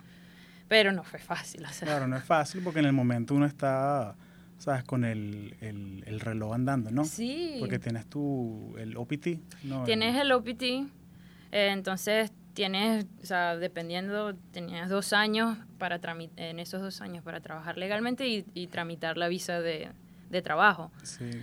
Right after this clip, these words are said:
Speaker 1: La
Speaker 2: Cuéntale
Speaker 1: co-
Speaker 2: a la gente un poquito qué, qué es, porque mucha de la gente que nos escucha viven acá y son
Speaker 1: Sí.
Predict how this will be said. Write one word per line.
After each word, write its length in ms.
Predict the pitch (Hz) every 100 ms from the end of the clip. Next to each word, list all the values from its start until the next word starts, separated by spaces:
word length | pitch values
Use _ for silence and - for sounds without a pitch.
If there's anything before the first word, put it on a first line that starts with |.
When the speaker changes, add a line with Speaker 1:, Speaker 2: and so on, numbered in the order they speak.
| -
Speaker 1:
La 80 | 190
Speaker 2:
Cuéntale 240 | 170 196
Speaker 1:
co- 40 | 233
Speaker 2:
a 20 |
la 80 | 202
gente 240 | 156 151
un 40 | 196
poquito 380 | 180 170 180
qué, 240 | 175 165 143
qué 220 | 147 143
es, 100 | 143
porque 260 | - 123 131
mucha 260 | 135 127
de 80 | 175
la 100 | 185
gente 160 | 151 131
que 60 |
nos 80 | 165
escucha 320 | 147 117 151
viven 300 | 147 135 139
acá 360 | 147 - 113 139
y 80 | 139
son 340 | - 110 110
Speaker 1:
Sí. 360 | 127 285 311